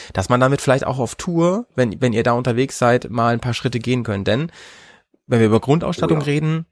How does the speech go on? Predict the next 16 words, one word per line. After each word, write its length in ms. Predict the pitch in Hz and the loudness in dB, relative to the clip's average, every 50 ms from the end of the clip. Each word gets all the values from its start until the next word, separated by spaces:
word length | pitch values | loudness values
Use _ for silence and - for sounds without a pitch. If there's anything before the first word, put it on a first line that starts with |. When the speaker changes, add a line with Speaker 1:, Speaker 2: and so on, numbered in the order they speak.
| _ | _
Speaker 1:
dann 160 | - 110 107 | -6 -4 -2
habt 160 | 101 120 - - | -2 -2 -2 0
ihr 120 | 123 120 | 0 2
ja 60 | 117 | 2
nicht 180 | 127 156 170 - | 2 0 0 -2
unbedingt 500 | 104 139 135 135 127 135 135 139 127 - | -4 -2 -2 0 0 0 0 0 -2 -4
die, 320 | 123 120 120 120 117 107 | -4 -4 -2 -2 -2 -2
äh, 640 | - 101 104 107 107 107 107 95 - - - - - - 120 - | 0 0 0 0 0 0 0 -2 -4 -6 -10 -12 -14 -16 -14 -6
gleich 340 | - - 110 113 127 131 - | 0 2 4 4 2 2 0
die 140 | - 120 110 | -4 -2 0
G 100 | - 107 | 2 2
S 180 | - 117 127 - | 2 2 0 0
dreizehnhundert 680 | 117 110 113 113 - 120 113 117 131 143 156 160 151 | 0 0 0 2 0 0 0 0 0 0 0 0 0
mit 140 | 131 113 - | 0 -2 -2
vierzehn 320 | - 127 117 - 120 110 | -2 -4 -2 0 -2 -2
Koffern, 500 | - 127 135 - 165 165 175 190 214 214 | 0 -2 0 2 2 2 2 0 -2 -6